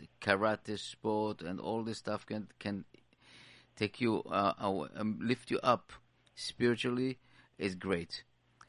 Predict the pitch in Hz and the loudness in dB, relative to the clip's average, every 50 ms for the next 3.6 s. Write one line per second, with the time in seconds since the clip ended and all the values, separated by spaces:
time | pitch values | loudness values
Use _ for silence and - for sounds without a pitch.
0 | _ _ - 98 - - 110 110 127 120 - 131 117 - 117 110 107 113 120 117 | _ _ -6 -6 -6 -6 -2 -2 -2 -2 0 -4 -2 0 0 0 2 0 0 0
1 | 113 113 - - 110 107 104 - - 107 104 101 95 - - - _ 101 98 101 | 0 -2 -2 -2 -2 -2 -2 -2 -2 -2 -2 -2 -2 -6 -12 -10 _ -4 -4 -2
2 | 104 95 - - 92 92 92 92 - - - 95 95 90 - - - - 73 92 | -4 -4 -6 -4 -2 -2 -2 -2 -2 -2 -2 -2 -2 -4 -8 -12 -12 -8 -6 -6
3 | 90 87 87 98 95 - - 101 98 101 92 | -4 -4 -4 -4 -4 -4 -4 -4 -2 -2 -4